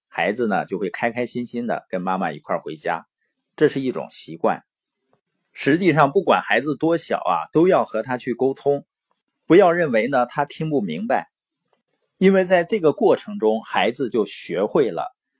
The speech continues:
任何事情和问题是可以通过沟通来解决的。因为孩子一开始还没有学会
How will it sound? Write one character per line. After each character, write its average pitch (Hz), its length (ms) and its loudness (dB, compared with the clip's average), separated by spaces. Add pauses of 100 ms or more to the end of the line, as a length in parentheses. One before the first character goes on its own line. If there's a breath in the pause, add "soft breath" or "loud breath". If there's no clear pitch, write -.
(360)
任 185 180 6
何 117 200 -2
事 131 240 -6
情 98 280 -8
和 101 140 -4
问 123 260 0
题 78 300 -14
是 - 160 -8
可 123 140 -6
以 101 140 -4
通 123 200 -12
过 117 160 0
沟 139 240 0
通 143 240 -8
来 87 160 -8
解 - 160 -18
决 - 220 -14
的。 - 160 -12 (720)
因 180 100 4
为 196 100 4
孩 117 280 -2
子 143 180 -2
一 170 140 -2
开 170 260 -2
始 90 220 -8
还 101 160 -4
没 127 160 -2
有 131 160 0
学 - 300 -8
会 - 340 -2